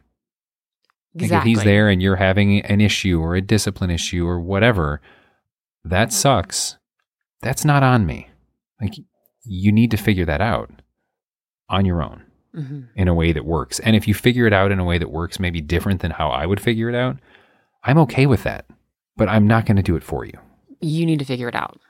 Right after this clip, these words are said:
Speaker 1: Yeah.
Speaker 2: Yeah.
Speaker 1: We're, we're, we're co-parenting, but we are not a, we're not a team like, like we were.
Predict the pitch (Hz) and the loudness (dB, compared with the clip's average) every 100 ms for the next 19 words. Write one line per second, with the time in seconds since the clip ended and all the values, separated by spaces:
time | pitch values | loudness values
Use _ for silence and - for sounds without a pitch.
0 | _ _ _ _ _ _ _ _ _ _ | _ _ _ _ _ _ _ _ _ _
1 | _ 120 120 - _ - 113 - 117 113 | _ -6 -6 -8 _ -12 -10 -4 -2 0
2 | 113 110 101 110 110 123 117 113 110 92 | 2 0 2 0 2 2 4 4 4 2
3 | 92 107 107 104 85 - 107 110 120 110 | 4 4 4 4 0 -4 0 2 2 -2
4 | - 120 104 85 80 78 - 160 - _ | 0 4 4 4 2 0 -6 -20 -20 _
5 | _ _ - 87 - 82 69 78 60 - | _ _ -2 -2 2 0 2 0 0 -10